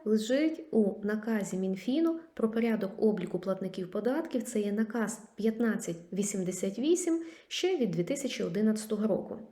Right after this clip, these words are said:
І давайте подивимося, е, з приводу П Д Ф О та військового збору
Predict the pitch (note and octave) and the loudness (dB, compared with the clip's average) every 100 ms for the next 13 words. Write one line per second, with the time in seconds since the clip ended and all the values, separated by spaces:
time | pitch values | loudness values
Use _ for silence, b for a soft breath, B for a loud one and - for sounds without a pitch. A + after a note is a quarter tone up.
0 | B B B B G#4+ C4 B3+ B3+ A3+ A3+ | B B B B 4 6 6 6 4 4
1 | A3 C#4 B3+ A#3 A#3 G#3+ G#3+ - G3+ F#3+ | 4 4 4 2 2 0 -2 -10 -6 -4
2 | F#3+ - B3 A#3+ A3 A3 A3 G#3 F#3+ F#3+ | -6 -2 4 4 6 2 2 2 0 0
3 | C4+ E4+ G#3+ F3 E3+ - G#3 G3+ G#3 F3+ | 0 0 -2 -2 -4 -2 -2 0 -2 0
4 | F3 - | 0 0